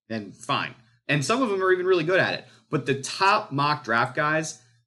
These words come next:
they are talking to G Ms, they're talking to directors of personnel, and, and they are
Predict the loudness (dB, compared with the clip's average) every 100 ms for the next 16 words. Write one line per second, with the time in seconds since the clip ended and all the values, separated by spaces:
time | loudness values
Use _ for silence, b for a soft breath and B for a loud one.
0 | _ 2 4 4 0 -4 0 2 2 -2
1 | 0 0 0 0 0 0 -4 -8 -12 -4
2 | -2 0 -2 -4 -4 -2 -2 -2 -10 -18
3 | -10 -8 -6 -6 -6 -6 -6 -8 -6 0
4 | 4 4 4 2